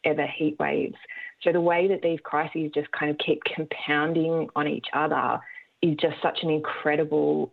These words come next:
mess. And it is really a kind of, I suppose, staggering to, to watch it from afar, to watch what seems like a slow collapse from afar, and to watch really powerful Americans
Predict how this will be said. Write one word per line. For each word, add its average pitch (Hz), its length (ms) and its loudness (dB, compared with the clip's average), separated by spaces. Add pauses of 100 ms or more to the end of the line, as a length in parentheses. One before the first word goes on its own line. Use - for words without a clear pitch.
(120)
mess. 175 340 0 (140)
And 175 100 2
it 180 100 2
is 196 140 2
really 190 540 4
a 139 80 2
kind 160 260 -4
of, 151 140 2 (760)
I 165 100 0
suppose, 160 340 0
staggering 151 580 0 (100)
to, 151 220 2
to - 160 -2
watch 156 380 2
it - 180 -4 (100)
from 156 160 -2
afar, 139 600 -2
to 151 100 4
watch 147 300 0
what 156 240 2
seems 139 260 -6
like 120 280 -6 (120)
a 147 100 2 (120)
slow 139 300 2
collapse - 600 -2
from 151 120 -2
afar, 135 720 0
and 156 240 0
to 160 60 2
watch 156 320 2 (180)
really 156 240 4
powerful 147 640 -2
Americans 151 720 -2